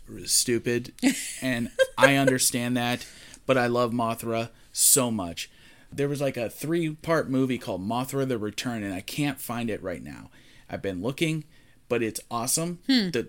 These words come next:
Speaker 1: the twin fairies are in it. They sing the songs. It's awesome. <laughs>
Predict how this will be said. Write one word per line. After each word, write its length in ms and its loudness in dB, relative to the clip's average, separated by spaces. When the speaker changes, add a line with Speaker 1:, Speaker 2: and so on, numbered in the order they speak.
Speaker 1:
the 120 -2
twin 640 0
fairies 460 4
are 140 4
in 100 2
it. 240 0
They 120 0
sing 420 4
the 100 2
songs. 800 0
It's 200 0
awesome. 500 4
<laughs> 60 -2